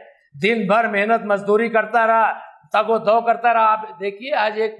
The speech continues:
बाप अपने बच्चे के लिए, अभी अगर बच्चे छोटे छोटे हैं तो कितनी मेहनत करता है, किसके लिए करता है? या तो वो अपने माँ बाप का पेट पालेगा, या तो अपने बीवी बच्चों के लिए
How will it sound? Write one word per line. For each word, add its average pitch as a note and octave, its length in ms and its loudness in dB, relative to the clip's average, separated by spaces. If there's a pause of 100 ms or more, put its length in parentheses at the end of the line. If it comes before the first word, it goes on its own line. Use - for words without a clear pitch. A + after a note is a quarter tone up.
(120)
बाप G#3+ 480 -2
अपने G#3+ 320 -2
बच्चे A3+ 340 -2
के G3+ 140 -4
लिए, F#3 220 -2 (300)
अभी F3+ 220 0
अगर G#3+ 240 0
बच्चे F#3+ 320 -2
छोटे A3+ 380 -2
छोटे G3 280 -2
हैं G#3 180 0 (340)
तो A3+ 100 2
कितनी A3+ 340 0
मेहनत F#3+ 340 0
करता F3+ 260 0
है, G#3 120 2
किसके A3 320 -2
लिए G#3 200 -2
करता C#3+ 340 -6
है? G#2 100 -8 (920)
या E3 220 2
तो A#3 140 2
वो A#3 60 4
अपने A3+ 280 0
माँ G3 200 0
बाप F#3+ 260 0
का B3+ 80 2
पेट A3 340 -2
पालेगा, A#3+ 400 2 (380)
या F#3 180 2
तो B3+ 120 0
अपने B3 260 -2
बीवी A#3 280 -4
बच्चों C4 320 -2
के C4+ 120 0
लिए C4+ 200 -2